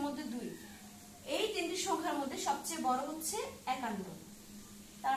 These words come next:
মানে একান্নই হবে এখানে। এরপর হচ্ছে দুই, ছাব্বিশ, দুই ছয় ছাব্বিশ। এরপরে হচ্ছে এক পাঁচ পনেরো।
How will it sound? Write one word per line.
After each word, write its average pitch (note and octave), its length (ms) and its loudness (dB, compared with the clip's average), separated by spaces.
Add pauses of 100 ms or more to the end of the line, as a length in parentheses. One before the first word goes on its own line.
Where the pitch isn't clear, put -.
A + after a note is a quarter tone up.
মানে D#4+ 160 2 (220)
একান্নই C#4+ 520 4
হবে G#3 260 2
এখানে। G#3+ 280 -4 (880)
এরপর E4 260 2
হচ্ছে F#4 220 0 (140)
দুই, C4 180 2 (920)
ছাব্বিশ, G3+ 560 2 (260)
দুই B3+ 200 -2
ছয় B3+ 240 0
ছাব্বিশ। A#3 500 -4 (1800)
এরপরে E4 400 4
হচ্ছে F4 300 0 (880)
এক B3 80 0 (100)
পাঁচ D4+ 200 8 (200)
পনেরো। A3+ 420 2